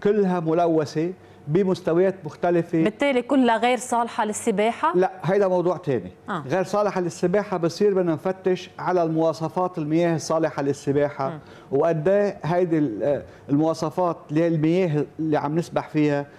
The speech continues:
Speaker 1: تتوافق مع هذه المواصفات، قد إيه يعني تحليل المخبري عم يعطينا
Speaker 2: يعني فيها تكون
Speaker 1: إذا
Speaker 2: ملوثة
Speaker 1: فيها
Speaker 2: ونسبح
Speaker 1: تكون
Speaker 2: فيها وما نتأثر؟
Speaker 1: لا، بدها تكون ملوثة بنسب معينة مقبولة،
Speaker 2: مم.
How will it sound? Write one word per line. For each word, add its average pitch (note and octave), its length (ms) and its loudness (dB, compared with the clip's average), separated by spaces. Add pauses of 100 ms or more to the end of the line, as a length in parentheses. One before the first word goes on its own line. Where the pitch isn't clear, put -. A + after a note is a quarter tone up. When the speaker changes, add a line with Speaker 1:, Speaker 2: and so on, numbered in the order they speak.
(160)
Speaker 1:
تتوافق F3+ 580 0
مع E3 140 -2
هذه D#3+ 320 0
المواصفات، C#3 680 -2
قد C#3+ 240 -2
إيه F3 220 2
يعني D3+ 340 -2 (220)
تحليل E3+ 440 2
المخبري D3 480 0
عم C#3 180 -2
يعطينا C#3 380 -2
Speaker 2:
يعني G#3+ 100 0
فيها D4+ 260 2
تكون C#4 260 0
Speaker 1:
إذا B3 100 2
Speaker 2:
ملوثة A#3 420 2
Speaker 1:
فيها G#3 160 2
Speaker 2:
ونسبح C#4 280 2
Speaker 1:
تكون - 140 -6
Speaker 2:
فيها D4 180 2
وما G3+ 180 0
نتأثر؟ A#3 560 -2 (140)
Speaker 1:
لا، F#3 220 2 (260)
بدها D#3 220 -2
تكون G#3+ 320 0
ملوثة G3 540 2
بنسب F3 500 0
معينة E3 480 2
مقبولة، D#3+ 460 2
Speaker 2:
مم. F#2+ 100 -4